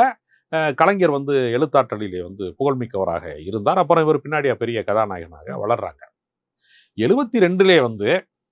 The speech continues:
கலைஞர் அவருக்கும் இவருக்குமான ஒரு கருத்து முரண்பாட்டுல அவர் பிரிந்து வர்றாரு. பிரிந்து வந்து கட்சி ஆரம்பித்த ஐந்து ஆண்டுகள்லயே எழுபத்தி ஏழுலயே அவர் ஆட்சியை பிடிச்சிட்டார்.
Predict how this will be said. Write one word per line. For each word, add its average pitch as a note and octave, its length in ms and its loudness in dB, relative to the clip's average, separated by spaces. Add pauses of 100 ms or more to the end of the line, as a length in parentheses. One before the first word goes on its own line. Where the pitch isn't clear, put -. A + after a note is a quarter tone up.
(880)
கலைஞர் C4+ 380 6
அவருக்கும் G3+ 400 4
இவருக்குமான D3 640 -2
ஒரு D3+ 200 0
கருத்து D3 420 0 (140)
முரண்பாட்டுல G#2 560 -4 (580)
அவர் F3+ 140 0
பிரிந்து G#3 300 2
வர்றாரு. F2+ 320 -4 (1080)
பிரிந்து D4 300 6
வந்து A#3 220 6
கட்சி G3 340 2
ஆரம்பித்த F#3+ 480 4
ஐந்து A#3+ 400 4
ஆண்டுகள்லயே D#3 680 2 (1080)
எழுபத்தி A3 420 4
ஏழுலயே G#3 280 6
அவர் G3+ 160 6
ஆட்சியை C3+ 300 2
பிடிச்சிட்டார். - 380 -18